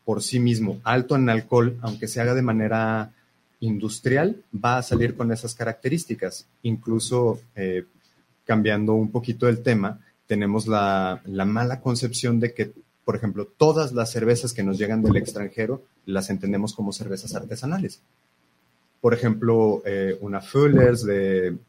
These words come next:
de Inglaterra o una Hofbräu de Alemania, nosotros entendemos que por ser, eh, del ex-, del extranjero son cervezas artesanales, cuando realmente no, son cervezas industriales que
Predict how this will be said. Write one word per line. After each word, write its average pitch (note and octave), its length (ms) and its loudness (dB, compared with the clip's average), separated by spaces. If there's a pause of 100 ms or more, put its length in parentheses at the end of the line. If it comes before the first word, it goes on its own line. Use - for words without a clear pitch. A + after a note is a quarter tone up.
(560)
de G#2+ 180 -4
Inglaterra G#2+ 720 0 (300)
o G#2 100 -4
una F#2+ 220 -2
Hofbräu G#2+ 560 -2
de F2 520 -4 (100)
Alemania, A2+ 540 2
nosotros A#2+ 500 -4
entendemos A#2 640 0
que F#2+ 280 -6 (100)
por F#2+ 160 -2
ser, G#2+ 500 -2 (520)
eh, F#2+ 260 -8 (680)
del G2 300 -6
ex-, - 280 -10
del G2 420 -2
extranjero B2 680 2 (240)
son A#2 260 0
cervezas F#2+ 760 -2
artesanales, A2 680 -2
cuando A2 260 0
realmente F3 440 0
no, B3+ 180 2
son A2 220 -2
cervezas B2 500 -2
industriales A#2+ 720 -2
que F2 220 -8